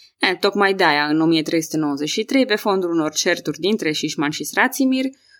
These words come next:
turcii intervin din nou și reușesc de această dată să se impună total. Țarul luat prizonier,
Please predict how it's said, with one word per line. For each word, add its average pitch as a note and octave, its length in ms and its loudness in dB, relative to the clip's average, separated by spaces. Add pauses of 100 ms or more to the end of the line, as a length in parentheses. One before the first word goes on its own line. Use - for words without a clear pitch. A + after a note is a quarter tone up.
(120)
turcii A#3 320 0
intervin F3 400 0
din D3 140 2
nou G3 180 2
și A#3 200 2
reușesc F#3 520 0
de G3 80 0
această F3+ 380 -2
dată F3 260 0
să G3+ 120 -8
se E3+ 140 -6
impună E3+ 340 -4
total. D#3 520 -6 (500)
Țarul G3 300 2
luat D3+ 200 0
prizonier, F3+ 560 0